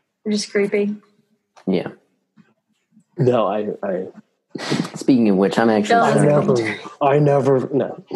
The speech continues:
Speaker 3: No, I never did.
Speaker 2: I'm
Speaker 1: What, uh,
Speaker 2: starting,
Speaker 1: so what
Speaker 2: uh,
Speaker 1: are these pictures hiding? Your certificates from, uh,
Speaker 2: <laughs>
Speaker 1: master class, or?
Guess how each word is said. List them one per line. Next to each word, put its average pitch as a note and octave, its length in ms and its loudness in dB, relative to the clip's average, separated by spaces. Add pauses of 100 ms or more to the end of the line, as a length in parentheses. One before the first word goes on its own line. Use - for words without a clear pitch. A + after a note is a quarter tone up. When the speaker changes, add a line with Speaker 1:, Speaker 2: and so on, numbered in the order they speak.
(300)
Speaker 3:
No, B2+ 180 4
I A#2 120 2
never A2 220 0
did. G2 260 -2 (880)
Speaker 2:
I'm F#3+ 80 2
Speaker 1:
What, F4+ 80 4
uh, E4+ 40 2
Speaker 2:
starting, F#4 320 2
Speaker 1:
so G3+ 80 2
what F#4+ 120 0
Speaker 2:
uh, G#4+ 40 2
Speaker 1:
are A4+ 40 0
these G4 180 2
pictures D#4+ 400 0
hiding? C#4+ 360 0
Your G3+ 100 0
certificates A#3 920 -2
from, G3 360 0
uh, F#3+ 200 0 (140)
Speaker 2:
<laughs> - 120 -4
Speaker 1:
master F#3+ 880 0
class, A#3 560 -2
or? G#3 240 2